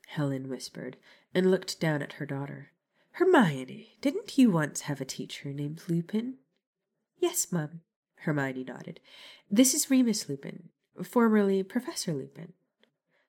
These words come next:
Remus was thrilled to finally be rid of the girl seeing him as a strict authority figure. "I see," Helen said, as her brown eyes raked over Remus. "Well, it's so nice to meet you.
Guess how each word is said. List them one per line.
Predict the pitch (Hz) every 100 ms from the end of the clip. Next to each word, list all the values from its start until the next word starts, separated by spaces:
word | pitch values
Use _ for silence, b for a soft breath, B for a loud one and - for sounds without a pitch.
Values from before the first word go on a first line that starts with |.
| -
Remus | 147 127 - -
was | -
thrilled | 262 247 - - -
to | -
finally | - 156 147
be | 143 143
rid | 139
of | 127
the | 135
girl | 135 131 135
seeing | - 147 123 -
him | 127 135
as | 135 135
a |
strict | - - 160 -
authority | 143 151 135 -
figure. | - - - 180 - _ b b b b b b b -
"I | 208
see," | 214 - 320 208 135 135 _ _ _ -
Helen | 165 135 120 -
said, | - - - B B B
as | 294 -
her | 349
brown | 208 185 160
eyes | 151 151
raked | 139 131 -
over | 131 - -
Remus. | - - - - B B B -
"Well, | 160 165 151
it's | 160 - -
so | - 226
nice | 208 160 143 -
to | -
meet | 139 131 - -
you. | - -